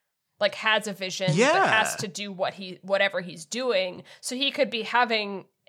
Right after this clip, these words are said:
Speaker 1: a vision interspersed with him, like, grappling to stay on the dragon.
Speaker 2: Yeah.
Speaker 1: And having, like, Ron and Hermione trying to help him and be going, like, back and forth between these two
Speaker 2: Yeah.
Speaker 1: scenes.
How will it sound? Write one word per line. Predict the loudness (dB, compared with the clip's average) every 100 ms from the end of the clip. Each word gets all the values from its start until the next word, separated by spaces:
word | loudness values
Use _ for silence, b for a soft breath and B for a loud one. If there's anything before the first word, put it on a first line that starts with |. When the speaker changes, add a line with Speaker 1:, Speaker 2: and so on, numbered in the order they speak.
| -6
Speaker 1:
a | -6
vision | 2 2 4 2 0 -4 0
interspersed | 2 2 0 -4 -4 -4 -4 -6 -8
with | -12
him, | -4 -2 -2 -2
like, | -4 -6
grappling | -2 0 0 0 -2 -2 -4
to | -8 -8
stay | -4 -2
on | -4 -6
the |
dragon. | -8 -6 -4 -6 -8 -8 -4
Speaker 2:
Yeah. | 2 4 4 2 0
Speaker 1:
And | 0
having, | 0 0 -2
like, | -6 -2
Ron | -2 -2
and | -6
Hermione | -6 -4 -2 -4 -6
trying | -6 -8 -8
to |
help | -6 -6 -6
him | -10 -10 -10
and | -12 -12 -14
be | -14
going, | -6 -4 -4 -6
like, | -10 -2
back | -2 -2
and | -8 -10
forth | -6 -4 -6 -10
between | -12 0 2
these | 4 4 4
two |
Speaker 2:
Yeah. | 2 2
Speaker 1:
scenes. | 0 -2 -4 -4 0 0 0